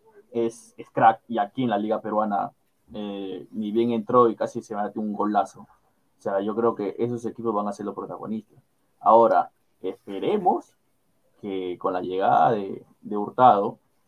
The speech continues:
Alianza por lo menos, este, cambie esa cara, ¿no? Que se vuelva a juntar, no sé,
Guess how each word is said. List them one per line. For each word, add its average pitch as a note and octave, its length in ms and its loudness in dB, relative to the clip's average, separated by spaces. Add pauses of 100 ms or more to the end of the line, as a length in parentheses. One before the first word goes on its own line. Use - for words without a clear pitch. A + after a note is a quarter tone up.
Alianza A#2 380 0
por A2+ 140 0
lo G2 140 -2
menos, C3 400 -2
este, F#2 800 -10 (380)
cambie B2+ 280 4
esa B2+ 160 -4
cara, A#2 280 6
¿no? C3 220 -4 (140)
Que A2 80 -8
se - 140 -8
vuelva A#2+ 240 2
a C3 40 -2
juntar, A#2+ 400 -2
no A2+ 100 -2
sé, A2+ 360 -6